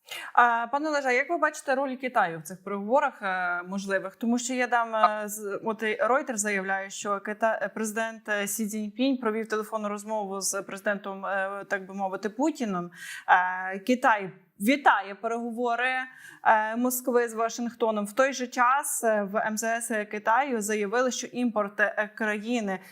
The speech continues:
Speaker 1: російської нафти є виправданим, відкинувши погрози С Ш А щодо введення нових мит. Е,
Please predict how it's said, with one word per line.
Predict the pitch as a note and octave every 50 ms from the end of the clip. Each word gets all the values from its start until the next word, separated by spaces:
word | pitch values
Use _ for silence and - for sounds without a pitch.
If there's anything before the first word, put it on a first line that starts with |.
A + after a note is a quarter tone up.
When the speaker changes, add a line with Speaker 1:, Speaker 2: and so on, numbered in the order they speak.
| - -
Speaker 1:
російської | A3+ A#3+ A#3+ - B3+ B3+ A#3 - - - G3+ G3+
нафти | A3+ A#3+ D#4+ G#4 - - - A#3+
є | G#3+ G3 G#3+ C#4 C#4 - A3 A3
виправданим, | C#4 C#4+ C4+ C#4 A#3 G#3 F#3+ F#3 F#3+ F#3 F3+ F3 F3 E3+
відкинувши | G#3+ G#3+ - - C#4+ C4 A#3+ A3 A3 - G3+
погрози | - G#3 G#3 G3+ G#3+ A#3 A#3 A3 G#3 G3+
С | - - G#3+
Ш | G#3 - B3 A#3+ C#4+ D#4
А |
щодо | D4 - B3 G#3 G#3+ G3
введення | G#3+ A#3+ B3+ B3 A#3+ A3 G#3+
нових | G#3 G#3 G3 G#3+ A3 G#3+ -
мит. | G3+ F#3 F3+ F3 - -
Е, | F#3 - G#3 G3 F#3 F#3+